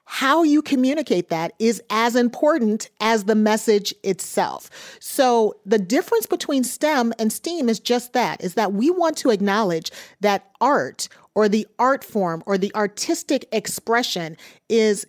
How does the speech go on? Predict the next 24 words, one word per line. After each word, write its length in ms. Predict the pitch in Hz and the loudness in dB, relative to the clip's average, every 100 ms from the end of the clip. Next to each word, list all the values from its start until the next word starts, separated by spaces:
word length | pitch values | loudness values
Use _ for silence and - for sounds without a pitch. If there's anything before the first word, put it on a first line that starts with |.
| _ | _
an 100 | 214 | -2
important 600 | 202 - - 294 285 277 | -2 -4 -4 -2 -2 -8
component 680 | - 233 - 220 208 196 196 - | -6 -6 -4 -2 0 -2 -4 -8
of 140 | 175 | -10
stem. 400 | - 190 160 98 - - - - | -6 -4 -4 -8 -18 -20 -20 -4
And 160 | 220 220 | -2 0
so 200 | 277 254 | 2 2
when 240 | 220 240 | 4 2
we 120 | 247 | 2
think 240 | 254 370 415 | 0 -2 0
about 240 | 254 208 | 0 0
art, 340 | 196 185 190 - | 0 0 -2 -4
some 200 | 208 208 | -4 -2
people 240 | 247 233 | -2 -2
think 220 | 226 220 226 | -2 -2 0
about 320 | 214 220 190 | 2 0 0
drawing, 720 | 220 240 247 214 180 170 156 | 0 0 2 0 -2 -6 -10
painting, 760 | - 269 262 254 208 170 156 156 - - - | -8 -4 -2 -2 -2 -4 -8 -12 -18 -20 0
oratory, 840 | 262 349 294 - 202 160 147 135 - | 2 2 0 0 2 0 -4 -10 -2
visual. 640 | 269 359 294 202 147 151 - - - | 0 2 2 2 0 -6 -16 -18 -6
Right 280 | 185 214 226 | 0 0 2
now, 360 | 277 440 220 | 2 2 2
we're 240 | 175 220 208 | 4 4 4
using 360 | 226 233 254 | 2 2 0